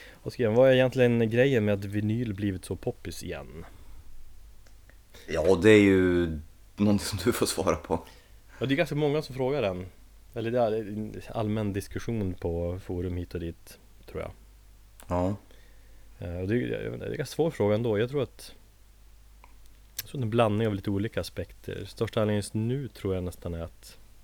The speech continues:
Speaker 1: att det är inne. Det är liksom en, har blivit lite av en fluga, tror inte du det?
Speaker 2: Eh, absolut, jag tror de-, definitivt det är en, eh, fluga, eh, som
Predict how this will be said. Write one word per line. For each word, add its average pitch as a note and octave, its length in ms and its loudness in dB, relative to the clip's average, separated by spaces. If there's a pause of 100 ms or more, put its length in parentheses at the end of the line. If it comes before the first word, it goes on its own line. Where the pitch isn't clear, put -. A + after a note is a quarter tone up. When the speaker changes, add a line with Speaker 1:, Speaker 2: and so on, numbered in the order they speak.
Speaker 1:
att - 120 -14
det - 80 -12
är G#2 100 -4
inne. G2 300 -4 (280)
Det F#2+ 140 -10
är F#2 40 -8
liksom F2+ 280 -10
en, E2 240 -10
har G2 120 -12
blivit G2 280 2
lite G2 160 -2
av E2+ 60 -2
en E2 40 -4
fluga, G2+ 440 -4
tror G#2+ 180 -6
inte A2+ 100 -6
du F#2+ 60 -4
det? E2 120 -10 (680)
Speaker 2:
Eh, A2+ 260 6
absolut, B2 440 6
jag G2+ 80 2
tror G2 120 0
de-, F#2 160 2
definitivt E2 420 0
det F2 100 2
är E2+ 40 4
en, E2+ 100 4 (720)
eh, D2+ 60 0 (400)
fluga, F2+ 800 4 (300)
eh, D#2+ 320 0
som D#2 360 -2